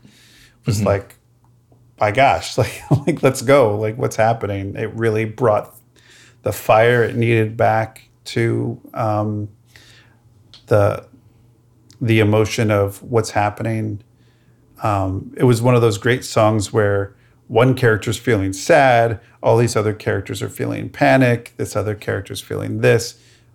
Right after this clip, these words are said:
Speaker 1: but it's able to thread through all of those, but keep that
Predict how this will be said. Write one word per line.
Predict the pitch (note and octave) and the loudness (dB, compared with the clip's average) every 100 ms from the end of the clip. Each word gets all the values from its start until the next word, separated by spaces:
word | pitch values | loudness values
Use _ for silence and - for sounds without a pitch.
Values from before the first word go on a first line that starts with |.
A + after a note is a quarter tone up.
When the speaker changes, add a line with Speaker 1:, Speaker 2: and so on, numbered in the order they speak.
| _ | _
Speaker 1:
but | C3+ B2 | 0 2
it's | A#2 - | 2 -2
able | D3 A#2+ A#2+ | 0 2 0
to | - A2 | -2 -6
thread | - - - A2 A2 G#2 | -6 -14 -10 0 2 2
through | - A#2 A2+ - | -4 -2 -2 0
all | G#2 G2 A2 | 0 2 0
of | G#2+ | 2
those, | A#2+ A#2 A2+ G2 - - _ | 2 4 2 -2 -8 -16 _
but | - C3 B2+ - | -18 -4 -4 -4
keep | - B2+ B2 | -4 -4 -2
that | A2 F#2+ - | 0 0 -2